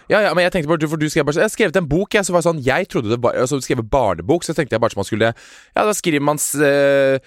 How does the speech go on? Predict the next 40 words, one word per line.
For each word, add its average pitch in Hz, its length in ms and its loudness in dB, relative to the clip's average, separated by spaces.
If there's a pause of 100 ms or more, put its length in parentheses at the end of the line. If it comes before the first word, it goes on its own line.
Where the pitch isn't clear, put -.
(180)
sytten 127 480 -4
sider 107 480 0
med 113 120 0
noe 117 600 2
ræl 101 260 -2
på 101 140 -4
en 98 80 -2
måte, 101 160 0
og 127 80 2
sender 107 320 -2
inn, 117 160 0
og 113 80 -4
så 123 80 -4
blir 107 160 0
det 113 80 -2
bare 104 160 2
trykkeri, 107 480 -2
og 113 80 0
så 113 140 0
er - 20 0
det 107 140 2
rett 104 180 -4
ut 98 160 -2
i - 0 -
bokform, 92 560 -2
liksom. 107 260 0 (460)
Fytte 226 240 -4
helvete, 95 720 -4
og 147 120 0
du 139 40 2
har 143 60 -2
sittet - 240 -4
og 131 80 2
jobbet 104 160 -2
med 127 80 0
den 120 160 -2
boka, 277 160 -4
jeg 156 80 -2
blir 120 80 0
helt - 240 -6